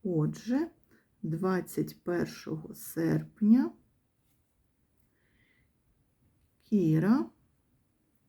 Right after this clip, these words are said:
почала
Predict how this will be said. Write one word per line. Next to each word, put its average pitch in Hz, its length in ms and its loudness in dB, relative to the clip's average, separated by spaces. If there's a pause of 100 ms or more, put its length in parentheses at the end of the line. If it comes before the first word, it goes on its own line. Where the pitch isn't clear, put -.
(920)
почала 165 1200 2